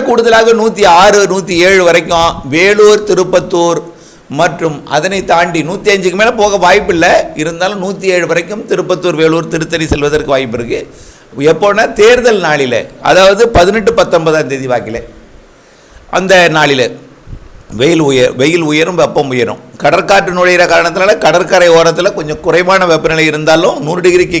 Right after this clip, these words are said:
கீழ் இருக்கும். அரபிக் கடலோரமும் வங்க கடலோரமும் நூறு டிகிரிக்கு கீழும், அதனை ஒட்டி உள்ள, அதனை ஒட்டி உள்ளே போக போக படிப்படியாக வெப்பம் உயர்ந்து காணப்படும். இரவு பகல்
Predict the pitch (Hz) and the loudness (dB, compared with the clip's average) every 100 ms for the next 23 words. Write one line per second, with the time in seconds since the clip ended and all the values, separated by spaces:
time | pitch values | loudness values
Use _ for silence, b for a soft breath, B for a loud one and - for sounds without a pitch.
0 | 120 160 131 120 107 - 226 202 233 208 | -4 -6 -6 -6 -6 -2 0 0 0 -2
1 | 196 202 196 214 175 180 190 196 180 180 | 2 2 2 0 -2 -2 0 0 2 2
2 | 170 160 170 180 175 165 147 123 135 131 | 0 -4 -4 -2 0 -2 -4 -4 -2 -2
3 | 160 185 - B B B B B _ _ | -2 -6 -14 B B B B B _ _
4 | _ - 151 185 226 190 190 170 240 226 | _ -4 -2 0 -2 0 -2 -2 -4 0
5 | 220 196 185 160 175 185 180 185 233 190 | 0 0 -2 -2 -2 -2 -4 -4 -4 -4
6 | 202 214 214 190 180 170 165 143 - - | 0 0 2 0 0 0 0 0 -4 -16
7 | - - - - b b b b b _ | -20 -20 -20 -20 b b b b b _
8 | _ - 160 196 202 214 202 196 202 170 | _ -4 0 2 2 4 4 4 2 2
9 | 185 175 165 160 165 - 165 139 127 135 | 0 0 0 0 -2 -2 -2 0 0 2
10 | 131 131 - - - - - - - _ | 0 -2 -18 -20 -20 -20 -20 -20 -20 _
11 | - - - - - - - - - _ | -20 -20 -20 -20 -20 -20 -20 -20 -20 _
12 | - _ _ - - - - - - - | -20 _ _ -20 -20 -20 -20 -20 -20 -20
13 | - - - - - - - 175 220 240 | -20 -18 -16 -14 -12 -10 -4 0 4 4
14 | 196 220 233 | 4 4 4